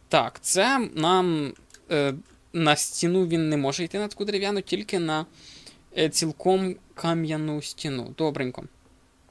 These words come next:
У нас тут відкрився якийсь місточок. Ми пройшли по містку. І давай ще раз. Так, смикнули, добре. Е, і тут можна піднятися наверх.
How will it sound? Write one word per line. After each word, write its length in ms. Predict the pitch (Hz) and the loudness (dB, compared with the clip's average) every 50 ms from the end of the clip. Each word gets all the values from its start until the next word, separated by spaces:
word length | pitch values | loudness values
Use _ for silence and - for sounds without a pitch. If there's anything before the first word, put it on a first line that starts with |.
| _ _ _ - - | _ _ _ -14 -6
У 40 | - | -2
нас 180 | 160 156 160 - | -2 -2 -2 -2
тут 180 | - 160 - | -6 -10 -6
відкрився 540 | 165 156 - - - 170 160 156 - - 165 | -6 -8 -6 0 0 0 0 0 0 0 2
якийсь 520 | 156 147 143 - 156 151 147 - - - - - - - - - - - _ _ - - | 2 2 2 0 -2 -2 -2 -2 -4 -8 -10 -16 -20 -20 -20 -20 -20 -20 _ _ -6 0
місточок. 1120 | 170 165 165 160 - - - - 202 214 254 285 269 - - 285 277 285 - - - - - _ _ _ _ - - | 2 2 2 2 0 -2 -4 -2 -2 0 0 0 2 2 0 0 -2 -2 -6 -18 -20 -20 -20 _ _ _ _ -4 0
Ми 140 | 175 170 | 0 0
пройшли 460 | 165 - 160 160 143 - - 170 165 160 | 2 2 2 2 2 0 2 2 0 2
по 140 | - 156 | 2 0
містку. 600 | 143 139 139 135 - - - - 185 202 254 294 - - - - _ _ _ _ _ _ _ _ _ _ _ _ _ - | 0 0 0 -2 -4 -10 -10 -4 -2 -2 -2 -2 -6 -10 -20 -20 _ _ _ _ _ _ _ _ _ _ _ _ _ -2
І 80 | - 170 | 0 2
давай 380 | 156 170 170 165 196 190 180 - | 4 4 4 6 6 6 6 4
ще 260 | - - - 151 127 | 4 4 4 4 4
раз. 220 | 120 123 - - - | 4 0 -4 -2 0
Так, 200 | 147 139 - - | 0 0 0 0
смикнули, 720 | - - 185 180 160 143 - - 190 190 202 208 240 254 | 0 2 4 4 4 4 2 0 -2 -2 0 0 0 0
добре. 480 | 220 160 156 139 131 127 147 180 220 220 - _ - _ - _ _ _ _ _ _ _ - - _ - - - _ _ - - | 0 2 2 2 2 2 2 0 0 -2 -6 _ -20 _ -20 _ _ _ _ _ _ _ -20 -20 _ -20 -20 -20 _ _ 0 2
Е, 100 | 156 165 | 2 2
і 280 | - 180 175 180 175 | 2 2 0 0 0
тут 360 | 165 - - 202 240 226 - | -2 -2 -4 -2 -2 -2 0
можна 520 | 185 190 190 202 202 202 - 208 190 185 170 | 2 2 4 4 4 4 2 2 2 0 0
піднятися 720 | - 185 170 151 156 160 175 190 - 185 170 - 180 165 | 0 -4 -6 -4 -2 0 0 0 0 -2 -2 0 2 2
наверх. 520 | 170 165 147 - 131 127 - - - - | 2 0 0 -2 -4 -6 -6 -10 -16 -20